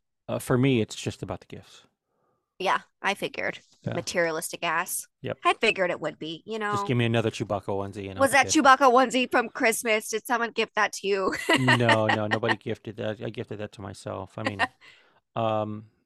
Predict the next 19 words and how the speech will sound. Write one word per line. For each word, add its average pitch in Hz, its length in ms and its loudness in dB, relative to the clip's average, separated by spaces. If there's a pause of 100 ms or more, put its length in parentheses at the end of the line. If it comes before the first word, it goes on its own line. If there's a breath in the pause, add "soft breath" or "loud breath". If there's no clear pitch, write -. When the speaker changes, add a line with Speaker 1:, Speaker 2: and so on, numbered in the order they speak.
(480)
Speaker 1:
no, 127 260 -2
yeah, 131 180 -2
I 190 100 -4
agree. 104 480 -10
I 131 60 -6
think, 165 300 -8
um, 127 360 2
uh, 98 180 -10 (640)
we've 131 180 -4
done 135 140 -4
a 120 40 -8
pretty 113 200 -10
good 104 120 -10
job 107 200 -6
of, 98 120 -16
of, 104 220 -12
of, 110 280 -8
of, 107 200 -8 (200)
of 113 200 -10